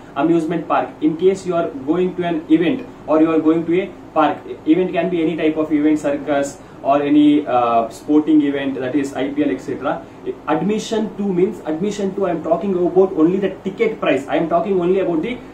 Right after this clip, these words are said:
ticket price. In such cases, admission to an event or a park, the place of supply will be the location where the event is held. The location where the event is held or park is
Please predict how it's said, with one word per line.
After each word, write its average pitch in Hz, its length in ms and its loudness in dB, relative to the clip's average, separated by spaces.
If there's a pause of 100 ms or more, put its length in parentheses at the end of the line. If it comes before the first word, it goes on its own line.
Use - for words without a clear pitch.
ticket 175 260 0
price. 147 240 0
In 160 120 0
such 196 200 -4
cases, 170 380 -2
admission 180 420 -2
to 180 80 -4
an 156 180 0
event 165 300 4
or 165 120 2
a 151 80 0
park, 160 340 -4
the 156 80 2
place 160 260 -2
of - 140 -6
supply 170 340 -4
will 151 200 2
be 180 120 0
the 165 140 -2
location 170 560 0
where 165 100 -2
the 165 140 -4
event 170 360 2
is 190 140 -2
held. 143 240 0 (300)
The 143 100 -6
location 180 440 4
where 156 140 6
the 220 220 -2 (240)
event 185 280 2
is 175 160 2
held 160 180 -2
or 226 300 0 (160)
park 165 280 0
is - 160 -8